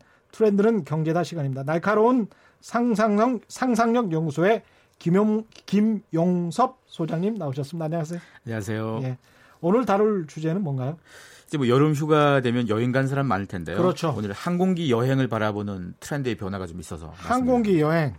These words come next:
Speaker 2: 음.
Speaker 1: 예, 저도 별로 이렇게 좋아하지는 않습니다. 해외 여행 가면 아우, 비행기 탈 생각은
Speaker 2: 네.
Speaker 1: 저한테는 끔찍한데
Speaker 2: <laughs>
Speaker 1: 비행기 타고 가는 여행을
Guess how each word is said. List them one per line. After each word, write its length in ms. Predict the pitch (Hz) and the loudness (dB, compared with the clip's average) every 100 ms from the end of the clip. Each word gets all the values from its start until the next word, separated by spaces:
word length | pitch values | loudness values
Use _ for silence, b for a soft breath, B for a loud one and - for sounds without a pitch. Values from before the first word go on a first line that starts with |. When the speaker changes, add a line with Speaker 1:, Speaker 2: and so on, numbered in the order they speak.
| _ | _
Speaker 2:
음. 60 | 160 | -6
Speaker 1:
예, 280 | 139 127 95 | -2 -2 -4
저도 300 | - 143 151 | -12 -10 -10
별로 260 | 139 143 165 | -8 -4 -2
이렇게 240 | 143 135 143 | -4 -4 -4
좋아하지는 440 | 139 170 175 196 | 2 2 4 0
않습니다. 480 | 135 - 147 127 107 b b b b - | 0 -2 -4 -4 -6 b b b b 0
해외 260 | 226 208 165 | 4 6 6
여행 240 | 165 180 | 2 0
가면 300 | 139 143 170 | -2 -2 -2
아우, 320 | 165 147 143 120 - 151 | -2 -2 -2 -6 -10 -12
비행기 340 | - 196 233 220 | -2 0 2 0
탈 160 | 202 | -2
생각은 500 | 196 185 151 180 139 - | -2 -2 0 0 -2 -6
Speaker 2:
네. 200 | 80 73 | -14 -8
Speaker 1:
저한테는 480 | - 175 196 233 180 | 0 0 0 -2 -4
끔찍한데 600 | 214 - - 170 156 127 123 - | -2 -2 0 0 0 -2 -6 -14
Speaker 2:
<laughs> 200 | - - | -20 -4
Speaker 1:
비행기 340 | 220 262 254 | 0 2 0
타고 240 | 202 285 285 | -2 -2 0
가는 260 | 269 214 | 2 2
여행을 460 | 156 190 220 208 | 2 2 2 2